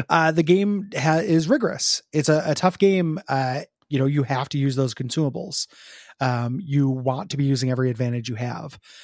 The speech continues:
Speaker 1: Yeah.
Speaker 2: Uh, you use cover in this game.
Speaker 1: Mm-hmm.
Speaker 2: Like, you, you know, but duck around, uh, corners and, and, and shoot guys as they're approaching you. You know,
Speaker 1: Yeah.
Speaker 2: things like that. You funnel people into bottlenecks.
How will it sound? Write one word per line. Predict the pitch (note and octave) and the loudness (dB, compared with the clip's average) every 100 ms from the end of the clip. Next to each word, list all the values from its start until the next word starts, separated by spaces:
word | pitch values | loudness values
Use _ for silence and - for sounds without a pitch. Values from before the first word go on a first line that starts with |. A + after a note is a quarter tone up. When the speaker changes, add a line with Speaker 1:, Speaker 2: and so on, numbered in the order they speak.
| - | -6
Speaker 1:
Yeah. | - B2+ | -2 0
Speaker 2:
Uh, | A#2 | -2
you | D#3 D3+ | 0 2
use | E3+ F#3 | 4 2
cover | - A3+ B3 | 2 4 4
in | B2+ | 2
this | A#2+ - | -2 -6
game. | G#2+ G#2 - - _ - | -8 -10 -14 -18 _ -2
Speaker 1:
Mm-hmm. | C3+ C3 C#4 | 2 4 4
Speaker 2:
Like, | C3 C3 C3 - | 4 2 -2 -6
you, | E3 C#3+ C#3+ D3 F#3+ - | 0 2 2 0 -6 -4
you | D#3+ | 0
know, | C3+ C#3 | 2 0
but | A#2 D#3 E3+ | 0 0 0
duck | D3 - | -2 2
around, | E3 D#3 D#3 D#3 | 2 2 2 0
uh, | D3+ D3+ D#3 D3+ D#3 - | 2 2 2 0 -2 -2
corners | - A3 D3 - - - _ _ - _ - | 0 0 0 -4 -6 -8 _ _ -20 _ -2
and, | C3 C3 C3 | 0 0 -2
and, | - C3+ B2+ - | -4 -6 -6 -6
and | C3 B2+ | -6 -4
shoot | - D3+ | -2 0
guys | C3+ C3 B2+ | 0 0 0
as | A#2+ | -2
they're | B2+ | -2
approaching | B2 C#3+ C3+ D3 | -2 0 0 -2
you. | C3 C#3 - _ _ _ | -6 -10 -12 _ _ _
You | A#2+ | 0
know, | A#2 | 2
Speaker 1:
Yeah. | |
Speaker 2:
things | C#3+ B2+ | 2 0
like | B2+ - | -4 -4
that. | B2+ B2 | -6 -4
You | C#3 | -6
funnel | - D3 D3 | 0 2 2
people | D3 D3 C3+ | 0 0 0
into | C3 B2+ B2 | 0 0 -2
bottlenecks. | B2+ B2+ A#2+ - - - | -2 -6 -8 -10 -4 -2